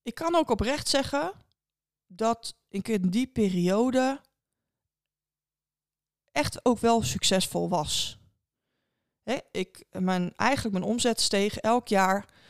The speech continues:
nou, gemiddeld vijfentwintig tot dertig procent. Mijn uurtarief ging steeds verder omhoog. Ehm, ik kreeg steeds mooiere opdrachten. Eh, ja, het was gewoon echt, ik was daar echt goed in.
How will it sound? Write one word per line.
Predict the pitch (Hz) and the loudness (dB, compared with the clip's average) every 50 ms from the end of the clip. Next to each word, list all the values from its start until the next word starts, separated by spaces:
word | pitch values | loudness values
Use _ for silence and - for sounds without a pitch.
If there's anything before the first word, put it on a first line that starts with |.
| - - - _ _ _ _ _ | -20 -20 -20 _ _ _ _ _
nou, | - 262 269 247 127 - - | -20 -6 -2 0 0 2 0
gemiddeld | - - 196 214 220 208 208 - | -2 -2 0 2 2 2 0 0
vijfentwintig | - 214 208 214 208 202 - - 190 180 175 | 0 0 0 0 0 -2 -4 -2 -4 -2 -2
tot | - 165 165 | -4 -4 -2
dertig | 165 110 - - - | -2 -2 -2 -4 -10
procent. | - - - - - 202 214 214 214 - - - - _ _ | -12 -10 -6 -2 0 0 0 0 -2 -6 -10 -14 -18 _ _
Mijn | - 175 165 | -10 -8 -6
uurtarief | - 214 208 - 208 202 208 202 - - | -4 -4 -4 -4 -4 -4 -4 -4 -4 -6
ging | 208 196 - | -8 -8 -6
steeds | - 202 214 - - | -6 -8 -8 -8 -8
verder | 202 202 202 196 | -8 -6 -6 -6
omhoog. | 202 196 196 214 185 185 196 202 - - - - - _ _ _ _ _ _ _ _ _ _ _ | -6 -6 -4 -4 -4 -4 -6 -6 -10 -14 -20 -20 -20 _ _ _ _ _ _ _ _ _ _ _
Ehm, | - 90 90 90 90 85 85 85 85 85 - - - - _ _ _ _ | -10 -8 -8 -6 -6 -6 -6 -8 -8 -8 -10 -12 -14 -16 _ _ _ _
ik | - - _ - - | -20 -20 _ -20 -12
kreeg | - - 190 190 | -6 -4 0 0
steeds | - - 208 208 - | 0 0 0 0 0
mooiere | 214 190 214 214 220 214 214 | 0 2 2 2 2 0 0
opdrachten. | - 220 - - - 220 220 220 - - - 220 226 233 - _ _ _ _ _ _ _ _ _ _ _ _ _ _ | -2 -4 -4 -4 -6 -6 -6 -6 -8 -10 -10 -10 -10 -12 -14 _ _ _ _ _ _ _ _ _ _ _ _ _ _
Eh, | - 175 170 170 170 170 175 - - _ _ | -10 -8 -6 -6 -6 -6 -8 -10 -12 _ _
ja, | - 208 220 - - | -6 -4 -4 -4 -4
het | - 175 | -4 -2
was | 220 240 226 - | 0 0 0 2
gewoon | - 214 196 185 190 190 202 - _ _ _ _ _ _ _ _ _ _ _ _ _ _ _ _ _ _ _ _ _ _ _ _ | 4 6 6 6 4 0 -4 -8 _ _ _ _ _ _ _ _ _ _ _ _ _ _ _ _ _ _ _ _ _ _ _ _
echt, | 254 262 - - - - - _ _ _ | -2 -2 -2 -4 -8 -16 -20 _ _ _
ik | - 214 | -14 -4
was | - 240 226 - | -2 0 0 0
daar | - - | 0 0
echt | 247 - - | 0 -2 -2
goed | - - 233 - 214 | -2 -4 -2 0 0
in. | 170 127 165 | 0 0 -4